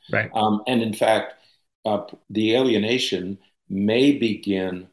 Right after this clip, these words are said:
Speaker 2: long before the divorce,
Speaker 1: Mm-hmm.
Speaker 2: where one or the other parent is sort of setting the stage for eventual alienation. But what parental alienation, um,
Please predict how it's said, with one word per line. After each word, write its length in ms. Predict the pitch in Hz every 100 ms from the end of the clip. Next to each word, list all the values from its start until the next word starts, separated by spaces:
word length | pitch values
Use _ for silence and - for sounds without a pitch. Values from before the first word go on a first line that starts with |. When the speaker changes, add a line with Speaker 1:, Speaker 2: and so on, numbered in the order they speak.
| _
Speaker 2:
long 440 | 92 92 104 110 98
before 320 | 98 95 90
the 80 | 85
divorce, 720 | - 104 120 90 - - - -
Speaker 1:
Mm-hmm. 160 | 104
Speaker 2:
where 260 | 104 90 90
one 440 | 95 - 92 104 98
or 120 | 90
the 160 | 95
other 160 | 87 -
parent 380 | - 117 95 85
is 120 | 98 -
sort 180 | 95
of 60 | 85
setting 400 | - 110 95 92
the 100 | 78
stage 640 | - - 120 107 85 - - _ _ _
for 160 | 101 92
eventual 600 | 95 98 98 98 92 -
alienation. 720 | 101 95 95 85 - - - - - - - - _ _
But 360 | 123 117 - - -
what 380 | 127 131 - -
parental 520 | 139 175 202 202 -
alienation, 720 | 139 135 120 117 101 95 92 - _ _
um, 380 | 98 92 92 95